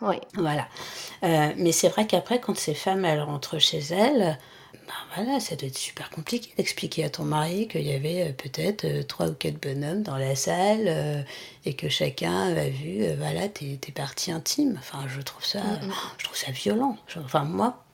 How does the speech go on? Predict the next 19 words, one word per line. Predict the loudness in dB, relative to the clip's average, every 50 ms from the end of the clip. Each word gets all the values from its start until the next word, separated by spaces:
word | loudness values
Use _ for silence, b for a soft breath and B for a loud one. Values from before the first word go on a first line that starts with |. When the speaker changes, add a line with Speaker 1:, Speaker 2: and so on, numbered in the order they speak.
| _ _
Speaker 2:
pour | -8 -6 -4 -4
une | -4 -4
femme, | -2 -2 -2 2
je | 4
Speaker 1:
Non, | 6 8
Speaker 2:
trouve | 8
Speaker 1:
mais | 8
Speaker 2:
ça | 10 10 10
Speaker 1:
c'est | 10
Speaker 2:
très | 12 12
Speaker 1:
violent. | 12 12 12 12 8 8 10
Speaker 2:
violent. | 8 8 12 12
Speaker 1:
<laughs> | 12 12 12 12 12 10 12 10 8 6 8 8
Speaker 2:
Voilà, | 8 10 12 12 12
Speaker 1:
Ça | 12
l'est, | 12 12 10 10 6
Speaker 2:
tu | 4 -2 0
Speaker 1:
oui, | 4 6 6 6
Speaker 2:
vois. | 8 8 6 4